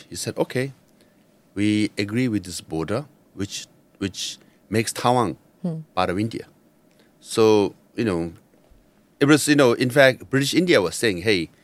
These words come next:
Speaker 1: let's demarcate this border." So only demarcation of border,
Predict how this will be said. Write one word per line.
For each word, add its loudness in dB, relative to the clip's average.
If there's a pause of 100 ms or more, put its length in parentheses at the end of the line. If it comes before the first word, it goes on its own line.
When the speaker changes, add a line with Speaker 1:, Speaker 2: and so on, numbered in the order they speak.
(180)
Speaker 1:
let's 0
demarcate -2
this -10
border." -6
So 2 (460)
only 6
demarcation 0
of -6
border, -2